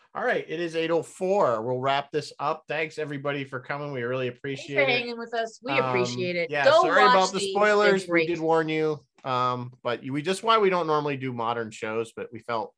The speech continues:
Speaker 1: with the animation we needed to cover this. Um, it's too good to, to just wait till it was done.
Speaker 2: Completely agree.
Speaker 1: <laughs>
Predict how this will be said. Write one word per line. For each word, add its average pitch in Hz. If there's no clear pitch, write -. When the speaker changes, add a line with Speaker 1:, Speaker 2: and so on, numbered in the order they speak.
Speaker 1:
with 113
the 110
animation 104
we 107
needed 104
to 95
cover 95
this. 87
Um, 92
it's -
too 113
good 95
to, 87
to -
just 85
wait 87
till 85
it 80
was 85
done. 82
Speaker 2:
Completely 175
agree. 151
Speaker 1:
<laughs> -